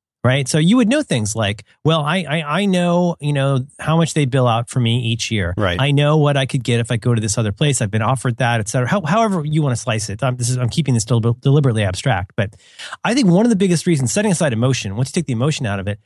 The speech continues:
Speaker 1: the most difficult hurdle for mo-, most of us is information. There's either things we don't know or things we can't know.
Speaker 2: Mm-hmm.
Speaker 1: So the things that we, the things that we, um, don't know when you're young is lots. There's lots you don't know. You haven't been around enough to really know lots of stuff, like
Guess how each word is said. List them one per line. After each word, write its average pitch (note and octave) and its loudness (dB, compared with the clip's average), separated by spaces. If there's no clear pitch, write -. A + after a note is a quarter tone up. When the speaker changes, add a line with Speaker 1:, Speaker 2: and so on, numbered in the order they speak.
Speaker 1:
the C#3 0
most G3 4
difficult F3+ 0
hurdle B2+ 0
for B2 -2
mo-, A2+ 0
most B2 0
of A2+ -2
us G#2+ -2
is A2 -2
information. G2+ -2
There's A#2+ 2
either G3+ 2
things F#3 2
we D#3 4
don't D3+ 0
know G3 2
or C3+ 0
things C3+ 0
we C3 -2
can't G2 -6
know. G#2+ -6
Speaker 2:
Mm-hmm. F#2 -2
Speaker 1:
So C#3 2
the C3+ 0
things G3 0
that E3+ -2
we, B2+ -2
the C3+ -4
things E3 0
that C#3 -2
we, A#2 -2
um, G2+ -4
don't A3+ 0
know A2+ 2
when A2+ 0
you're G#2+ 0
young D3 2
is G2 -2
lots. D3 -2
There's F3+ -4
lots D3 -4
you G#2+ -4
don't G2 -6
know. F2+ -8
You E3 2
haven't F#3+ 2
been F3 2
around F3 2
enough G2 -2
to C#3+ -2
really B2+ 2
know D#3 2
lots A#2 0
of G2+ -8
stuff, - -4
like G#2 -6